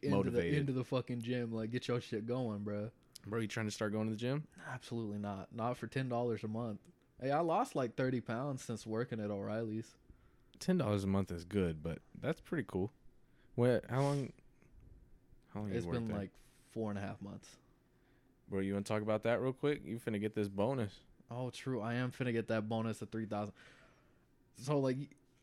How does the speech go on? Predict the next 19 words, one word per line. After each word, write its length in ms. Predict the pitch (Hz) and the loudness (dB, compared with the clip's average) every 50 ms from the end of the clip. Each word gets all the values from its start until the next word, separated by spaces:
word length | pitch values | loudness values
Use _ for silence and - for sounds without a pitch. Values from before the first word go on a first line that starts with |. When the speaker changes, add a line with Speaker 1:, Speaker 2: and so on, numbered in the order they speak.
| _ _ _ - | _ _ _ -4
Speaker 1:
working 640 | 143 139 156 202 233 233 - 226 208 196 175 143 113 - - - - - - - - | 0 4 6 6 6 4 4 2 2 2 0 -2 -2 -6 -12 -20 -20 -20 -20 -20 -10
fucking 640 | - - 147 143 139 143 135 123 120 113 110 107 - - - - _ _ - - - - - - - - - | -2 0 0 0 2 2 0 0 0 -2 -4 -4 -6 -10 -20 -20 _ _ -20 -20 -20 -20 -20 -20 -20 -16 -8
forty 380 | - - 135 139 143 143 139 | -2 2 2 4 4 4 4
hours 400 | 131 127 131 131 131 127 127 110 | 4 4 4 4 2 2 0 0
a 60 | 120 | 0
week 500 | 107 107 113 120 127 131 131 - - - - - _ - _ _ - _ _ - - - - - - - - - | 0 2 2 2 2 0 -2 -4 -14 -20 -20 -20 _ -20 _ _ -20 _ _ -20 -20 -20 -20 -20 -20 -20 -20 -14
for 420 | - - 139 127 120 113 113 110 - - - - | -6 -2 0 2 2 2 0 0 -4 -8 -16 -8
three 260 | - 117 123 135 143 | -4 -2 2 2 2
months 400 | 139 131 127 127 135 139 - - | 2 2 2 0 0 -2 -4 -6
straight, 640 | - - - - - 123 120 123 131 139 147 - - - - - - - - - - - - - - - - - - - - | -8 -10 -8 -4 0 2 4 4 4 4 2 0 -2 -10 -20 -20 -20 -20 -20 -20 -20 -20 -20 -20 -14 -6 -6 -6 -6 -2 2
it 180 | 156 170 185 | 2 2 2
fucking 440 | - - 156 151 131 - - 117 104 | 4 4 4 4 4 2 0 -2 -2
hurts, 480 | 101 101 107 107 104 98 - - - - | 0 0 0 0 0 -2 -4 -8 -8 -4
man. 340 | 110 107 107 104 104 104 | -2 -2 0 -2 -2 -2
Like, 240 | 107 107 110 107 - | -2 -2 -2 -2 0
Speaker 2:
I 40 | 131 | 2
Speaker 1:
that 140 | 135 143 135 | 2 4 4
Speaker 2:
can 100 | 131 | 4
Speaker 1:
shit 40 | 123 | 4